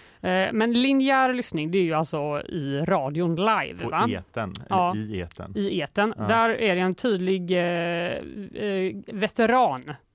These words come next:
Speaker 1: som vinner.
Speaker 2: En veteran.
Speaker 1: Mark
Speaker 2: Ja,
Speaker 1: Levengood.
Speaker 2: jag tänkte precis gissa på honom.
Speaker 1: Nej, jag skulle låta dig gissa då.
Speaker 2: Ja, ja.
Speaker 1: Det var ju taskigt av mig. Han har ju sommarpratat sju gånger, tror jag.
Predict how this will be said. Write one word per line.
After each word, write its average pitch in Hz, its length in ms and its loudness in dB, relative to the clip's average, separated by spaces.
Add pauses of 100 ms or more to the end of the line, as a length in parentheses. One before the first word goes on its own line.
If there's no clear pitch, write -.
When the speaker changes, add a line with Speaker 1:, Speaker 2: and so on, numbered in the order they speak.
Speaker 1:
som 190 220 0
vinner. 156 420 -4
Speaker 2:
En 127 100 -8
veteran. 175 220 2
Speaker 1:
Mark 208 540 2
Speaker 2:
Ja, - 80 0
Speaker 1:
Levengood. 131 300 0
Speaker 2:
jag 113 80 -2
tänkte 117 200 -2
precis 110 240 0
gissa 107 200 -6
på 95 60 -2
honom. 95 240 -4 (120)
Speaker 1:
Nej, 294 360 4
jag 185 100 2
skulle 233 140 -2
låta 185 140 -2
dig 170 160 0
gissa 180 300 -4
då. 151 160 -10 (100)
Speaker 2:
Ja, 110 160 2
ja. 104 100 0
Speaker 1:
Det 190 60 0
var 190 60 4
ju 180 60 2
taskigt 165 280 -4
av 143 60 -4
mig. - 200 -10 (440)
Han 220 260 2
har 269 140 2
ju 311 80 0
sommarpratat 220 760 -2
sju 170 580 -4
gånger, 202 320 2
tror 330 120 -6
jag. 190 120 -8